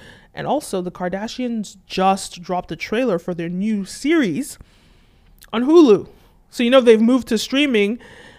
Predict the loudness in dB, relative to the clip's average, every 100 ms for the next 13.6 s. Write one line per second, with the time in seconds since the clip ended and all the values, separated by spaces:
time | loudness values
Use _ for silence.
0 | -4 0 2 2 2 2 2 4 4 2
1 | 0 0 0 0 2 6 6 4 -2 -2
2 | -2 -6 -20 -20 -6 -2 0 0 4 6
3 | 10 10 8 4 0 -10 _ _ _ _
4 | _ _ _ _ _ _ -4 -2 2 4
5 | 6 4 4 4 4 2 2 0 0 0
6 | -2 -6 2 4 4 -2 -16 -18 -4 6
7 | 6 8 4 6 6 8 8 6 4 0
8 | 2 -2 -6 -18 -20 _ _ _ _ -20
9 | -20 _ 0 0 4 2 4 2 2 4
10 | 6 4 -2 -2 -2 0 0 0 -2 -2
11 | 0 4 4 2 2 2 2 0 0 -2
12 | -2 0 0 -2 -4 -6 -4 -4 -4 -4
13 | -4 -4 -6 0 2 2